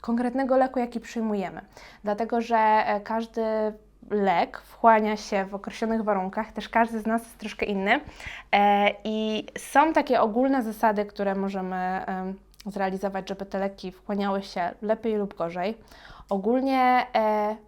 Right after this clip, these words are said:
przede wszystkim należy pamiętać, żeby leki przyjmować, e, zapijając je szklanką zwykłej przygotowanej wody, dlatego że ludzie, m, pacjenci, m, bardzo często popełniają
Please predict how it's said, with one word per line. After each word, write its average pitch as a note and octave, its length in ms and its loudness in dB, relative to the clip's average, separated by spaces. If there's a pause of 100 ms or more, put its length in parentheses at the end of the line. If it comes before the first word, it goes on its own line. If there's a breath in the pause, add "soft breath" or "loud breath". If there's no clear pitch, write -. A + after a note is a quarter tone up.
przede A#3+ 320 0
wszystkim G#3+ 580 -6
należy G#3+ 280 -2
pamiętać, G3 640 -6
żeby G3+ 240 -4
leki G3 360 -2
przyjmować, G3 720 -2 (580 soft breath)
e, G3+ 240 -2
zapijając A3 680 0
je G3 240 0 (160)
szklanką G3 760 -2 (260)
zwykłej G#3+ 340 -4
przygotowanej G3+ 580 -4
wody, F#3 280 -6
dlatego F#3+ 340 -4
że G3 200 0 (300 loud breath)
ludzie, A3 440 4 (180)
m, G#3 140 -4
pacjenci, G#3+ 440 -4
m, G#3+ 180 -4
bardzo G#3 380 -4
często A3 340 -6
popełniają G#3 600 -6